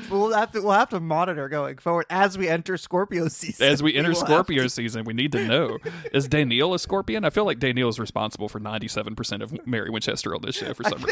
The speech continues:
Speaker 2: reason.
Speaker 1: I, I think that we've seen these Scorpions before.
Speaker 2: Probably,
Speaker 1: But then,
Speaker 2: yeah.
Speaker 1: even as I say that, I think, you know, I don't know.
Speaker 2: Don't know.
Speaker 1: I think it's just a Scor-, it's a Scorpio thing.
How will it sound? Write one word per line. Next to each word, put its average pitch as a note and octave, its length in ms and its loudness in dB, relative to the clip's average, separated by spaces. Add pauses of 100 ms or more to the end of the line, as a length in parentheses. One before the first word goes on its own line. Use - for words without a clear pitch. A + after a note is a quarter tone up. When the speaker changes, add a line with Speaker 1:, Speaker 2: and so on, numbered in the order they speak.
(120)
Speaker 2:
reason. - 140 -6
Speaker 1:
I, A3 180 4
I A3 160 4
think - 320 -4
that G#3 140 0
we've F#3+ 220 -4
seen E3 340 -2
these F#3+ 180 -2
Scorpions F#3+ 640 -2
before. G#3 440 -2
Speaker 2:
Probably, - 260 -2 (100)
Speaker 1:
But G3 80 -6
then, A#3+ 200 4
Speaker 2:
yeah. A2+ 180 -2 (180)
Speaker 1:
even C4+ 240 -2
as D4+ 180 4
I G3 120 4
say D#4 300 0
that, F3+ 200 0
I F#3 120 2
think, F#3+ 260 -4 (140)
you E4+ 60 -8
know, E4 160 2
I E4 100 0
don't B3+ 280 -2
know. A#3 320 -4
Speaker 2:
Don't A#2 120 2
know. B2+ 120 2
Speaker 1:
I A#3+ 60 4
think C4 180 -2
it's - 160 -6
just A3 160 -4
a F#3 60 -6
Scor-, - 280 -4
it's F#3 160 -4
a E3+ 60 -4
Scorpio F3+ 420 -2
thing. C#3 220 -8